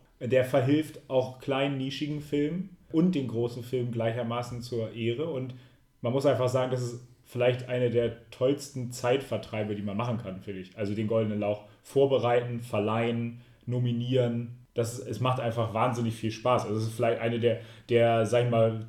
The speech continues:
Top fünf Sachen in meinem Leben, die mir Spaß machen. Kann man durchaus sagen.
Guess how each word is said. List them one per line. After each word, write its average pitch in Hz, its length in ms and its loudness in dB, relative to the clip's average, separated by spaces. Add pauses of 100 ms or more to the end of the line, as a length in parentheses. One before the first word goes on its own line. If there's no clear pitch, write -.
(100)
Top - 280 2
fünf 170 440 2
Sachen 147 300 2
in 127 80 -2
meinem 123 240 2
Leben, 127 260 -2
die 120 80 -4
mir 117 140 0
Spaß 117 400 -2
machen. 90 300 -10 (200)
Kann 107 140 -4
man 107 120 -2
durchaus 110 300 -2
sagen. 98 240 -6